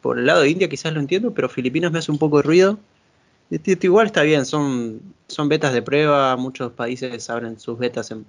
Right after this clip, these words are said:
en Australia, en países, en algunos países de Europa. No, no siempre hace falta que tengan algún tipo de correlación,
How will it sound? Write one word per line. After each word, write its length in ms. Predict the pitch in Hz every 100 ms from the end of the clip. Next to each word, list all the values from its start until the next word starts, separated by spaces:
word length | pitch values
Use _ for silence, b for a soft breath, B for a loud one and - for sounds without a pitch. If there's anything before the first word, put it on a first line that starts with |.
| -
en 80 | -
Australia, 920 | 113 - 127 131 127 123 123 120 117 - _ _ _ _ _ -
en 100 | 123
países, 1040 | 123 120 127 131 117 110 113 - - _ _ -
en 140 | 123
algunos 340 | 123 120 131 127
países 300 | 127 123 123
de 60 |
Europa. 800 | 120 120 131 127 123 117 113 113 - _ _ _
No, 120 | 151 147
no 100 | 151
siempre 280 | 147 147 131
hace 140 | 123
falta 320 | 117 127 120 117
que 140 | 113 _ -
tengan 220 | 120 117
algún 200 | 117 120
tipo 180 | 123 117
de 60 |
correlación, 640 | 113 123 117 117 - 151